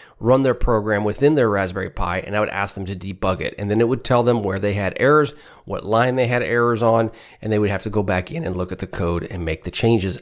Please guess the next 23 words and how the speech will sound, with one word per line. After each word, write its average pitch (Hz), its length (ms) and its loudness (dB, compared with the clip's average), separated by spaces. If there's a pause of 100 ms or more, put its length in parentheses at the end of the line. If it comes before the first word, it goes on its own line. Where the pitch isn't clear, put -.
as - 220 -6
necessary. 104 520 -2 (420)
And 120 160 2
I 143 80 4
purposely 156 500 -2
put 165 380 2
errors 107 340 -4
in 120 160 -6
the 110 80 -2
code 110 280 -2
that 92 100 -6
I 87 80 -6
gave 139 300 0
them 107 160 2
to 101 80 -4
see 101 260 -4
if 95 100 -10
they 82 140 -6
would 78 160 -10
find 78 420 -6 (140)
the - 160 -8
errors - 360 -4
itself. 90 440 0